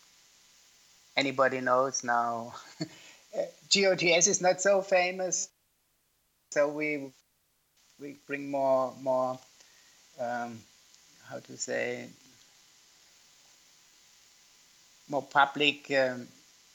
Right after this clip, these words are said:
knowledge in, in, in, in G O T S, uh,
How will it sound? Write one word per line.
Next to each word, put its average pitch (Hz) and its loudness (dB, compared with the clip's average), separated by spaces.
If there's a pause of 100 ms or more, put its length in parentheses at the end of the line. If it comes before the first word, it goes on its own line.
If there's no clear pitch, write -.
(280)
knowledge 147 2 (140)
in, 135 -10 (100)
in, 120 -12 (920)
in, 139 -10
in 123 -12 (400)
G 143 0
O 127 -2
T 123 -8
S, - -4
uh, 120 -6